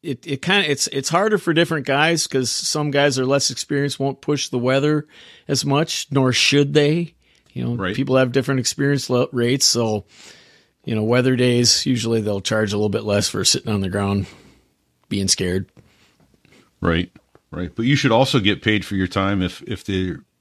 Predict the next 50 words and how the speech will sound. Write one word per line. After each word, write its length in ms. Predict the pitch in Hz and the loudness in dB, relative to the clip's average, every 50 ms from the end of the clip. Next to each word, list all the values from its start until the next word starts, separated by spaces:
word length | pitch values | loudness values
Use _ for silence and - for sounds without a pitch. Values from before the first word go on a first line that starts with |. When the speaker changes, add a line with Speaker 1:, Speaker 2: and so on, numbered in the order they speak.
| _ - | _ 0
Speaker 2:
their 260 | - 113 120 127 110 | 2 4 6 6 6
airplane 500 | 107 127 143 135 - 95 101 95 87 82 | 6 4 4 2 0 0 0 2 2 2
breaks 440 | 78 95 120 127 90 85 85 - - | 2 2 2 2 0 -2 -4 -6 -6
through 200 | - - 104 92 | -2 0 0 2
no 180 | 95 104 104 92 | 2 2 0 0
fault 300 | - 107 101 95 - 98 | 0 0 0 0 0 0
of 60 | 90 | 0
yours 560 | 95 117 131 101 80 90 - - - - - _ _ _ _ _ _ _ - | 0 2 2 0 0 -2 -4 -8 -10 -12 -16 _ _ _ _ _ _ _ -6
Speaker 1:
Yep. 280 | 82 87 - - - | 0 2 2 2 2
Speaker 2:
while 140 | 98 92 90 | 0 0 0
you're 140 | 95 92 92 | 0 0 2
waiting, 380 | 95 98 101 95 101 95 87 - - - | 0 0 0 0 -2 -4 -4 -6 -8 -4
waiting 220 | 90 98 98 87 | -2 0 0 0
to 60 | 85 | 0
move 260 | 90 92 104 117 95 69 | 0 0 -2 -2 -4 -8
it. 120 | - - | -8 -8
So 320 | - - 76 78 82 - - - - - - - - - _ - - - - - - - - | -8 -6 -6 -6 -8 -10 -12 -14 -18 -16 -16 -16 -18 -20 _ -20 -20 -20 -20 -20 -18 -10 -4
let 80 | 156 208 | -2 0
me 80 | 254 | 0
back 300 | 247 247 226 226 170 - | 2 2 2 2 2 2
up 160 | 156 185 185 254 | 2 0 2 2
a 40 | |
little 320 | 262 202 135 120 117 113 117 | 2 2 2 4 4 4 2
and 100 | 110 95 | 2 0
ask: 400 | 107 120 120 120 113 - - - | 2 2 4 4 2 0 -2 -6
How 240 | - - 147 147 - - - - - - - - | -2 -2 -2 -2 -2 -6 -10 -10 -12 -16 -8 0
did, 360 | - 135 117 92 - 143 - - _ - | 2 2 2 2 -2 -14 -18 -18 _ -4
did 220 | - 120 107 92 | -2 0 0 0
you 100 | 98 90 73 - - | -2 -4 -6 -6 -2
do 180 | - 131 160 202 | 2 2 2 2
this 240 | 214 226 208 - - | 2 0 0 0 -2
with 140 | 196 170 185 | -2 0 0
anybody, 460 | 190 190 196 208 180 208 208 202 233 | 2 2 2 0 0 0 0 0 0
or 160 | 240 208 131 | 0 0 0
did 140 | 113 98 87 | 0 0 -2
you 100 | - 135 | -4 -4
just 220 | 135 143 135 - - | -2 -2 -2 -2 -4
decide, 360 | 135 - - 131 135 131 120 | -6 -2 0 0 0 2 2
"I'm 80 | 120 | 2
gonna 140 | 127 123 117 | 2 2 0
start 260 | - - 127 123 95 | 0 0 -2 -2 -2
ferrying 400 | - - 131 127 131 131 127 117 | -2 -2 0 2 2 4 4 4
airplanes" 720 | 117 123 135 131 - 139 143 156 165 160 151 - - - - | 4 2 2 2 0 0 2 2 2 0 -2 -4 -4 -6 -4
once 300 | 127 135 139 135 - - | -2 0 0 0 0 -2
you 80 | 139 | -2
had 180 | 131 139 143 135 | 0 0 -2 -2
your, 320 | 131 131 120 117 110 - - - | -4 -4 -6 -6 -10 -12 -10 -8
your 100 | 127 117 | -6 -2
ratings 460 | 117 120 135 151 170 165 156 131 - | 0 0 0 0 0 -2 -4 -4 -4
and 180 | 104 95 - | -4 -6 -6